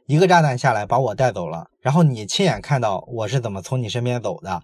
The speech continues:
于是呢，你就特别恐惧死亡这件事儿。像你这部分人就是传播恐惧的主力，但是实际上大部分人啊，他是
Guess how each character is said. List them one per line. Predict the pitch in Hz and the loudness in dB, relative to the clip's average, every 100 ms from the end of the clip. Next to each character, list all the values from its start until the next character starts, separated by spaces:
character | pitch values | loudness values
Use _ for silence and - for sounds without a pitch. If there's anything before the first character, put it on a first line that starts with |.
| _ | _
于 | 127 | 2
是 | 143 156 | 4 4
呢， | 117 104 | 2 -4
你 | 110 | -4
就 | 127 | -4
特 | 123 151 | -2 -2
别 | 117 120 | -4 -6
恐 | - 98 95 | -6 -8 -4
惧 | 131 | -4
死 | - 95 | -4 -8
亡 | 85 98 | -8 -6
这 | 117 | -6
件 | 113 107 | -6 -4
事 | 131 | -4
儿。 | 107 _ _ | -4 _ _
像 | - 180 | 2 4
你 | 135 104 | 4 2
这 | 208 | 2
部 | 180 | 2
分 | 123 98 | 0 -4
人 | 90 90 - | -6 -8 -2
就 | 135 | -2
是 | 120 117 107 101 | 0 -2 -2 -4
传 | - 117 | -6 -4
播 | 123 139 | 0 -2
恐 | - 101 98 | -4 -10 -4
惧 | 143 | -4
的 | 113 90 | -2 -6
主 | 98 92 95 | -8 -8 0
力， | 165 - _ _ | 0 0 _ _
但 | - 226 | 0 2
是 | 226 | 2
实 | 151 175 | 0 0
际 | 240 | 0
上 | 185 | 0
大 | 151 190 | 0 0
部 | 170 196 | 0 -2
分 | 120 92 | -4 -6
人 | 92 | -6
啊， | 92 85 | -8 -4
他 | 156 | -2
是 | 156 131 | 0 -2